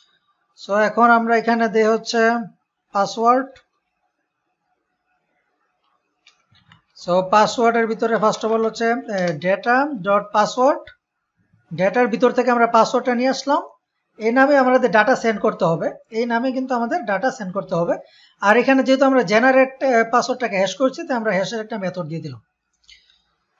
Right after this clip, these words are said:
So আমরা এখন, আহ, দেই user, user is equal to user।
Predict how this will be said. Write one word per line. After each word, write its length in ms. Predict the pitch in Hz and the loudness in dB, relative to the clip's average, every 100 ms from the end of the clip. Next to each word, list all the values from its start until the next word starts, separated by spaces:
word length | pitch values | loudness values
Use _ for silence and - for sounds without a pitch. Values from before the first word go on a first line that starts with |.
| - - | -10 0
So 60 | |
আমরা 440 | 208 220 220 220 233 | 4 4 4 4 2
এখন, 480 | 220 220 233 254 | 4 4 6 4
আহ, 320 | 254 220 208 180 | 2 2 2 2
দেই 380 | 220 220 214 | 2 2 2
user, 420 | 214 214 240 254 185 - _ _ _ _ _ 190 | -2 2 2 2 0 -14 _ _ _ _ _ -12
user 400 | 196 202 220 214 | -10 -4 -2 -2
is 240 | 214 214 | -4 -6
equal 300 | 226 220 220 | -4 -4 -4
to 320 | 226 196 202 | -4 -4 -6
user। 340 | 202 226 240 | -2 0 0